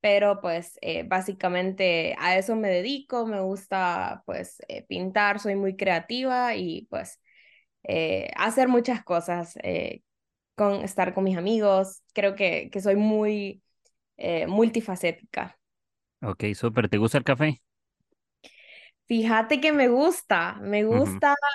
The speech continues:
Speaker 1: am, varios métodos, pero no tomo mucho café porque me hace daño. Entonces, am, me gusta el Chemex, B sesenta, eh, no, no puedo prepararlos,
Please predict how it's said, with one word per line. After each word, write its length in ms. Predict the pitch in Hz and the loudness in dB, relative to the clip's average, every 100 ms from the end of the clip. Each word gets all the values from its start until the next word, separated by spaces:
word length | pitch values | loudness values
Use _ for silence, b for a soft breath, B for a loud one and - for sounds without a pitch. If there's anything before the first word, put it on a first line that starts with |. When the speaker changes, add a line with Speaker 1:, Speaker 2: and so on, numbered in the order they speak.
| - - | -4 0
Speaker 1:
am, 720 | 208 208 202 190 185 175 180 _ _ _ _ _ _ _ - | 2 4 4 0 -4 -6 -12 _ _ _ _ _ _ _ -2
varios 340 | 202 247 277 | 2 4 4
métodos, 720 | 269 269 269 262 269 294 - - | 4 2 4 4 4 0 -4 -4
pero 220 | 226 220 | -2 0
no 360 | 214 208 220 - | -2 -2 -4 -4
tomo 380 | 240 247 262 262 | -4 -4 -4 -2
mucho 380 | 247 269 285 | -2 -4 -4
café 320 | 233 220 214 220 | -6 -2 0 2
porque 280 | 240 233 | -2 -6
me 100 | 208 | -6
hace 200 | 190 196 | -6 -2
daño. 500 | 196 214 196 170 190 _ b b b b | 0 0 0 -2 -6 _ b b b b
Entonces, 1000 | 202 202 - 196 196 190 220 220 220 | -2 -2 2 4 4 2 2 2 2
am, 600 | 214 190 180 175 170 165 175 | -2 2 2 0 -4 -8 -4
me 160 | 202 190 | 2 4
gusta 360 | 190 190 - 180 | 2 -2 -4 -4
el 160 | 180 | -2
Chemex, 800 | 233 233 233 220 214 208 208 190 | 0 2 4 2 2 0 -2 -8
B 120 | 190 | -6
sesenta, 1080 | 190 190 233 220 220 214 196 190 190 190 - _ _ _ _ - | -4 -2 2 2 0 0 0 2 0 -2 -8 _ _ _ _ 0
eh, 480 | 190 185 180 170 - | 4 6 6 4 0
no, 280 | 196 202 196 | 0 2 0
no 260 | 202 196 190 | 0 0 4
puedo 180 | 220 220 | 4 4
prepararlos, 640 | 226 226 190 185 208 247 | 2 0 2 2 0 -4